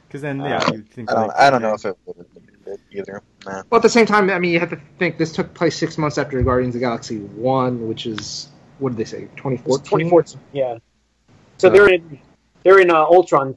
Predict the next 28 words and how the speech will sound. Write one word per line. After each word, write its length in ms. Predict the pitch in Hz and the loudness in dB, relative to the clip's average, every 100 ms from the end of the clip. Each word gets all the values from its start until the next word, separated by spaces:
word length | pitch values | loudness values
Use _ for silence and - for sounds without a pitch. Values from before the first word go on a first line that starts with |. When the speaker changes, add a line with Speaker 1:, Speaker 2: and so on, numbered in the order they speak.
| _ | _
Speaker 4:
County 340 | - 139 135 131 | -16 -12 -6 -2
there. 240 | 127 127 _ _ _ _ _ | -2 -4 _ _ _ _ _
Speaker 1:
Mm-hmm. 280 | 123 110 113 - 165 | -18 -16 -16 -8 0
Speaker 3:
No, 200 | 156 147 | 2 4
that 100 | 196 | 4
was 120 | 208 | 2
before 340 | 143 277 214 | 0 0 0
Ultron. 420 | 107 - 120 117 - - _ - | -2 -6 -8 -8 -14 -20 _ 0
Speaker 4:
Was 160 | 160 226 | 4 6
Speaker 3:
It 60 | |
was 60 | 277 | 6
Speaker 4:
it? 20 | |
Speaker 3:
after 180 | 165 170 | 6 2
Avengers 340 | 147 147 143 | 2 2 0
one. 380 | 139 135 127 123 - - | 2 0 0 -4 -10 0
Speaker 4:
Oh, 360 | 170 175 139 131 | 6 6 4 -2
okay. 160 | 156 151 | -6 -2
Speaker 3:
Or 180 | 120 123 _ _ _ _ 151 _ _ _ _ _ | -2 -4 _ _ _ _ -20 _ _ _ _ _
Speaker 4:
No, 100 | 196 | -8
I 60 | 214 | -4
thought 140 | 254 | 0
it 40 | 202 | 2
was 140 | 160 | 2
during 480 | 139 175 170 151 127 | 6 6 6 2 0
the 260 | 147 135 127 _ _ _ - | 0 0 -4 _ _ _ -4
Speaker 3:
Ultron 260 | 180 190 202 | -2 4 2
Speaker 4:
Oh. 20 | |
Speaker 3:
was 180 | 165 | 2